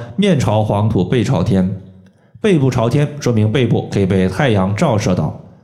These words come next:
太阳照射的是阳面，而阳面的穴位多半它都有扶阳气、驱散寒邪的效果。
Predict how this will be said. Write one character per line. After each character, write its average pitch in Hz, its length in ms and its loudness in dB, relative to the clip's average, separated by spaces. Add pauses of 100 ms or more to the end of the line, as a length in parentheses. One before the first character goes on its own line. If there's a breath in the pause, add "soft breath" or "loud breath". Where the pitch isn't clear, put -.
(180)
太 143 140 2
阳 120 180 0
照 123 200 0
射 110 120 0
的 98 100 0
是 107 160 0
阳 92 260 2
面， 127 220 0 (300 loud breath)
而 113 180 0
阳 110 300 0
面 190 120 4
的 131 120 2
穴 98 160 0
位 98 200 0 (200 loud breath)
多 135 160 0
半 123 180 0
它 110 100 0
都 110 140 0
有 98 160 2
扶 117 240 -2
阳 95 260 2
气、 92 220 -2
驱 - 160 -2
散 101 240 0
寒 92 260 0
邪 98 140 -2
的 90 100 2
效 95 200 0
果。 82 260 -4